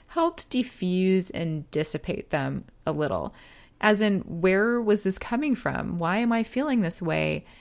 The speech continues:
at this point in my business and life?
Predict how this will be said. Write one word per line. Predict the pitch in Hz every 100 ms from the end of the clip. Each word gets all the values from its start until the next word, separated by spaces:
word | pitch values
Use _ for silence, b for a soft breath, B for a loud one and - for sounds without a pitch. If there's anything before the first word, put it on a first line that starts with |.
| B -
at | 175 -
this | 208 240
point | - 202 175 170 -
in | - 165 160
my | 156 156
business | 147 151 151 -
and | 147
life? | 170 151 - -